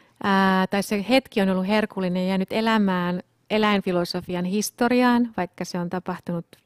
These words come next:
tuolla yhdeksänkymmentäluvulla, eli aika hiljattain. Ää, Derrida katseli kissaansa ja äkisti, hän oli alasti kylpyhuoneessa ja näki, että kissa on siinä, katsoi kissaa.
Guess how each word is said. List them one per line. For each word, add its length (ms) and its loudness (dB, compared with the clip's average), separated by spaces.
tuolla 280 -8
yhdeksänkymmentäluvulla, 1160 -4
eli 220 -4
aika 200 -4
hiljattain. 1000 -2
Ää, 440 0
Derrida 400 2
katseli 600 0
kissaansa 760 -2
ja 120 4
äkisti, 600 0
hän 120 8
oli 180 6
alasti 480 4
kylpyhuoneessa 840 -12
ja 80 -4
näki, 240 -2
että 220 -6
kissa 440 -4
on 120 -8
siinä, 280 -10
katsoi 360 -8
kissaa. 400 -6